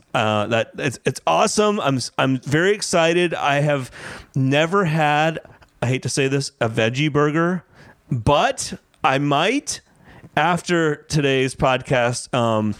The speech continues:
so I'm super excited to introduce you to Jason Rosenbaum and Haley Schwartz.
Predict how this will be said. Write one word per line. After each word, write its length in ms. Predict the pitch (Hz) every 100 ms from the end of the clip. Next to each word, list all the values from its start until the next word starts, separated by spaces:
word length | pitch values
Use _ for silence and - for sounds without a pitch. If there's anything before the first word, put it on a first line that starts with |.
| - - -
so 180 | -
I'm 140 | 135 127
super 240 | 180 170
excited 380 | 156 156 139 131
to 80 | 139
introduce 360 | 127 120 117
you 60 | 127
to 120 | 113
Jason 340 | 113 139 143 135
Rosenbaum 580 | 120 120 117 113 113 117
and 200 | 170 175
Haley 200 | 165 170
Schwartz. 380 | 160 139 127